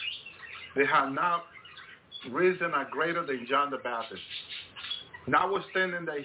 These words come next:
he that is least in the kingdom of heaven is greater than he." And we know that John the Baptist was a great prophet.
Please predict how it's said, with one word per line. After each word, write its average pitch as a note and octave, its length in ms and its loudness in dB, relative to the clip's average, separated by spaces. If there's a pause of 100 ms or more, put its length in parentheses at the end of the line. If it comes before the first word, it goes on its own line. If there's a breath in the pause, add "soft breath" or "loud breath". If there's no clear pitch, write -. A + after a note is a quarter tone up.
(160)
he B3 180 -2
that G3 180 0
is D#3+ 140 2
least F#3+ 240 -4
in F3 100 -4
the C#3 100 -4 (120)
kingdom E3+ 380 -6 (560)
of C#3 100 6
heaven D#3+ 320 4
is B2+ 140 -2
greater C#3+ 260 2
than B2 160 -4 (140)
he." B2 180 -6 (640)
And F#3+ 160 2
we C4 120 6
know F#3+ 220 6
that - 140 2 (500)
John G#3 220 6
the F3 80 0
Baptist C#3+ 400 0
was A#2 100 -10
a - 60 -14
great B2 340 -6
prophet. A2+ 380 -4